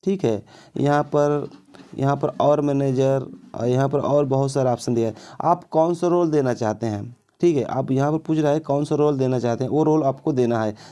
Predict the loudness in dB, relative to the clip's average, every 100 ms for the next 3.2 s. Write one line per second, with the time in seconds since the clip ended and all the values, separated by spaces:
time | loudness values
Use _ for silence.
0 | -4 0 2 4 2 0 0 0 0 -2
1 | -2 -2 0 0 2 2 2 0 2 0
2 | -2 -6 -16 -4 -2 0 0 0 0 0
3 | 0 0